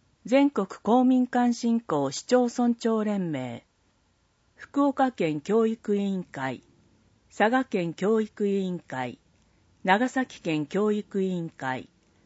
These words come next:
大分県教育委員会、宮崎県教育委員会、鹿児島県教育委員会、沖縄県教育委員会、熊本県、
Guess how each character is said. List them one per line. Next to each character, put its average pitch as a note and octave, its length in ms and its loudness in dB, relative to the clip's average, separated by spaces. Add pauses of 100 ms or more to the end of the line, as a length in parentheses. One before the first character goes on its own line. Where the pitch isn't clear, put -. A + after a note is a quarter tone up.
(360)
大 C4 320 6
分 B3 200 -2
県 C#3+ 280 -2
教 G#3 280 -2
育 G#3 260 -6
委 F#3+ 80 -2
員 F3+ 200 -4
会、 B2+ 400 -10 (720)
宮 B3+ 240 4
崎 C#4 340 -2
県 E3 220 -2
教 A#3 280 4
育 A#3 280 -2
委 A3 120 0
員 G#3 200 0
会、 C3+ 400 -8 (640)
鹿 G#3 160 4
児 C4+ 120 2
島 C4 260 0
県 F3 300 -2
教 G#3+ 260 0
育 G#3+ 240 -4
委 G3+ 60 -2
員 F#3+ 260 -4
会、 B2+ 360 -8 (680)
沖 G#3+ 260 0
縄 B3+ 260 4
県 E3+ 260 -2
教 G#3 260 2
育 G#3 280 -2
委 - 20 -2
員 F#3 220 -2
会、 B2+ 360 -10 (800)
熊 B3 220 4
本 B3+ 320 0
県、 C3+ 340 -4